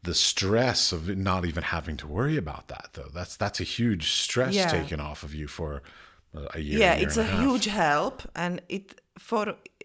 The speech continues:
Speaker 2: to me, it came really in time. I really needed it somehow. It, it, it, it was really,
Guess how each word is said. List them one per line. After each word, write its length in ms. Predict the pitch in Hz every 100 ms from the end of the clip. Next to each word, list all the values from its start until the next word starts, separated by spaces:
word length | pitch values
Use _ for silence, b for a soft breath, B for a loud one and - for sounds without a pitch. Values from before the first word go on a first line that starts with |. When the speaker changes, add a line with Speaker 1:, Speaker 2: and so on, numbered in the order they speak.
| _ _ _ _ _ _ - - -
Speaker 2:
to 120 | 269
me, 240 | 247 262 247
it 200 | 220 -
came 220 | 214 214
really 260 | 202 202 -
in 180 | 190 190
time. 440 | 190 175 170 175 -
I 220 | 160 160
really 280 | 170 170 170
needed 580 | 156 156 143 127 117 -
it 220 | 131 113 -
somehow. 540 | 165 131 147 123 123
It, 200 | 113 156 -
it, 140 | 160 - _ -
it, 100 | 156 _ -
it 160 | 156
was 220 | 156 160
really, 720 | 156 160 160 160 156 156 151